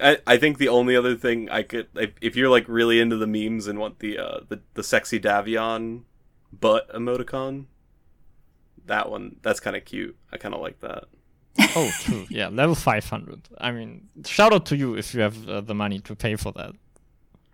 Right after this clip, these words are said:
Speaker 1: Yeah, this is, this is for, like, the, the whales of whales. And
Speaker 2: Jim.
Speaker 1: you, you, yeah. Does he? I mean, he doesn't.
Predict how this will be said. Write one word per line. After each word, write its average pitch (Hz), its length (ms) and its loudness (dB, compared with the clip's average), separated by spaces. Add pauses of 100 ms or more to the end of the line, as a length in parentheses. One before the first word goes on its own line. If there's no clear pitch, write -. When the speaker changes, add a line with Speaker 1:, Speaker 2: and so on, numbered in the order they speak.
(220)
Speaker 1:
Yeah, 107 200 -2
this 120 240 -6
is, 117 200 -6
this 127 200 0
is 151 160 -4
for, 147 140 -2
like, 117 240 2
the, 101 260 -6
the 104 100 -2
whales 101 560 -2
of - 200 -14
whales. - 560 -10
And 123 60 -12
Speaker 2:
Jim. 165 300 2
Speaker 1:
you, 117 140 -2 (100)
you, 123 180 -4 (520)
yeah. 98 380 -4 (320)
Does 127 160 0
he? 165 200 -4
I 113 100 -4
mean, 135 160 -4
he 156 60 -8
doesn't. - 460 -10